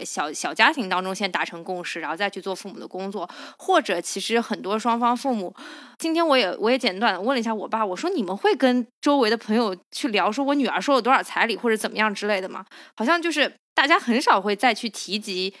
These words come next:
相关的这些事情。我觉得如果父母能够不太介意说他一定要遵循老家的某一些风俗，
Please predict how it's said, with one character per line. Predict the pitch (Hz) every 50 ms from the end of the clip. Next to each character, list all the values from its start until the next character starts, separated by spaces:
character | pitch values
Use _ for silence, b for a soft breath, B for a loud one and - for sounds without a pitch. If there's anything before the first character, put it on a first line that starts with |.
| B _
相 | - - 220 220 226
关 | 226 226
的 | 214 202
这 | 180 196
些 | 196 - 214 202
事 | 196 - - 247
情。 | 208 - - - - - _ _ _ _ _
我 | 196
觉 | 233
得 | 285 302
如 | 294 311
果 | 302
父 | 285 - - 370 339
母 | 285 247 214 196
能 | 190 185 180 185 214
够 | 240 320 311 269
不 | 202 - - 190 208
太 | 247 302 285
介 | - - 269 277 254
意 | 247 233 233 226
说 | - - 233 220
他 | 220 - 240
一 | 233 202 202
定 | 185 247
要 | 247 226 220
遵 | - 240 233 240 247
循 | - 214 190 202
老 | 202 190 -
家 | - 190 196 208
的 | 214 202
某 | 202 196 -
一 | 180
些 | 175 208
风 | 202 - - 208 208 202
俗， | 208 - - - - 202